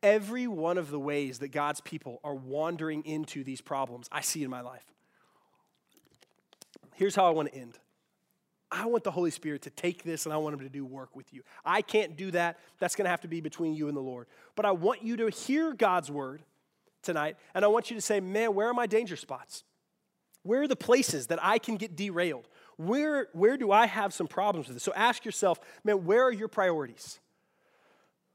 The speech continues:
Where are your priorities? Have you made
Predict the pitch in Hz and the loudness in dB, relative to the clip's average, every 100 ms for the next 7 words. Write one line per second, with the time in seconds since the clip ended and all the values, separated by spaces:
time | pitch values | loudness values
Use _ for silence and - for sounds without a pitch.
0 | _ _ - 147 233 277 247 220 - 185 | _ _ -4 4 4 6 4 2 -2 0
1 | 156 143 120 - - - - _ _ _ | 2 0 -2 -10 -10 -10 -20 _ _ _
2 | _ _ _ _ 220 196 180 262 302 226 | _ _ _ _ 0 0 0 -2 0 -2
3 | 190 226 214 160 139 | 4 4 4 2 -2